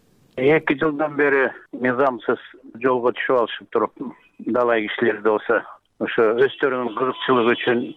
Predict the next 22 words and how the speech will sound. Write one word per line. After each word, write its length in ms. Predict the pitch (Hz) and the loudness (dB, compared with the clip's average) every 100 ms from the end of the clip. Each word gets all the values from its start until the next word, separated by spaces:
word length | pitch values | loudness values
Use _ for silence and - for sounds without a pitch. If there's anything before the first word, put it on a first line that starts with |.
| - - | -16 -6
түрмөдө 380 | 117 110 104 98 | 0 0 2 0
кармап 300 | 104 101 - | 0 -2 -2
турушат. 320 | 98 - 113 - - _ _ - | -2 -2 -4 -6 -16 _ _ -10
Ошо 240 | - 120 - | -4 -4 -2
президент 400 | 131 113 127 120 131 | -2 -2 -4 -2 0
эми, 320 | 123 127 117 _ - - - | 0 0 -4 _ -20 -12 -2
«Жагын 320 | 135 131 131 | 0 0 0
келдим, 320 | 127 123 120 | -2 -2 -4
болгон 380 | 113 139 135 139 | -2 0 2 0
иш 80 | 131 - | -2 0
болду. 480 | 143 135 127 143 135 _ _ | 2 2 2 0 -2 _ _
Эми 220 | 131 135 | 0 2
ушундай 500 | 135 147 139 143 120 - - | 0 0 2 2 0 -4 -14
оор 560 | - 165 170 170 143 | -2 2 4 4 2
жүктү, 680 | 104 123 127 _ - 143 98 - _ | 0 -2 -2 _ -2 0 0 -6 _
акыйкатсыз 760 | 135 135 160 - - - - 165 _ - | -4 0 -2 0 -4 -2 -2 -2 _ -4
болгон 420 | 160 151 131 131 | 0 2 0 -2
иштерди 480 | - 147 131 127 117 - - - | -2 -2 0 0 0 -2 -12 -2
мойнуңузга 580 | 143 135 131 120 - 131 | 0 0 -2 -2 -2 0
илбей, 460 | 123 120 151 143 - | -2 -2 -2 -2 -2
өзүңүз 320 | 131 120 120 113 | 0 2 0 2
бул 160 | 135 | 2